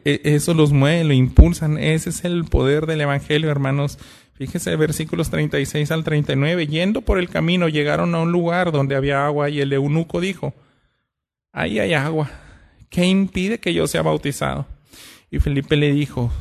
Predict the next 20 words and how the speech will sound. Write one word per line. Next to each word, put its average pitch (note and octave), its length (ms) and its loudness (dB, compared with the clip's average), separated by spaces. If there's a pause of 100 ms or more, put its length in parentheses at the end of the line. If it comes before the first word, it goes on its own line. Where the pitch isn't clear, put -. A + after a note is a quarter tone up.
(140)
"Si - 200 -12
usted D#3+ 380 -4 (100)
cree - 360 -4
con A#2 340 0
todo G3 300 -2
su G#3 160 -8
corazón, G3+ 560 -2 (640)
puede." A#3+ 360 -6 (1400)
Y C3+ 80 -8
fíjese C#3+ 360 -6
la C#3+ 140 0
respuesta, C3+ 460 -4
"Creo D#3 560 -2
que D3 140 -6
Jesucristo C3+ 800 -4
es B2+ 160 -2
el C3+ 140 0
Hijo C#3 260 -2
de B2 160 0
Dios", A2+ 560 -10